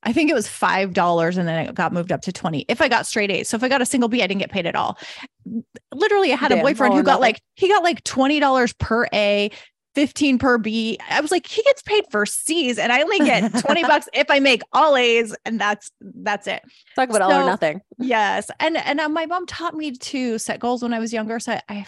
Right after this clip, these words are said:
Speaker 1: found, like, these little envelopes and things I'd write down, like, my little gymnastics goals. So I'm like, "I wanna hit, make an eight point six at my balance beam at every meet. And I wanna get to this next level."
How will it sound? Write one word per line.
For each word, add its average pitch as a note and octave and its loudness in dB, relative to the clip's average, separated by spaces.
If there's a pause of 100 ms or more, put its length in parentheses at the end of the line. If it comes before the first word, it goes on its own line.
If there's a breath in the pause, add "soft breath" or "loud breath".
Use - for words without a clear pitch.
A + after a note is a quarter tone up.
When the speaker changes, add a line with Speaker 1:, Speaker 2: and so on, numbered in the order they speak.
(120)
Speaker 1:
found, G3+ -4
like, F3+ -6
these G3 -8
little F3+ -4
envelopes F3+ -4
and E3+ -6
things F3+ -6
I'd F3 -6
write F3 -6
down, E3+ -6 (260 loud breath)
like, G3 -4
my F#3 -2
little F3+ 0
gymnastics F3 -8
goals. C#3+ -8
So F#3+ -10
I'm F3+ -10
like, F3 -10
"I F3+ -8
wanna G#3 -2
hit, G3+ -6
make G3+ -2
an F3+ -4
eight - -4
point - -4
six - -4
at F#3+ -2
my F#3+ -4
balance F#3+ -2
beam F#3 -4
at E3+ -2
every F#3+ -4
meet. F#3 -4
And F3+ -4 (260 loud breath)
I G3 0
wanna G3+ -2
get G3+ -2
to G#3 -6
this F#3+ -8
next F#3 -4
level." F#3 -2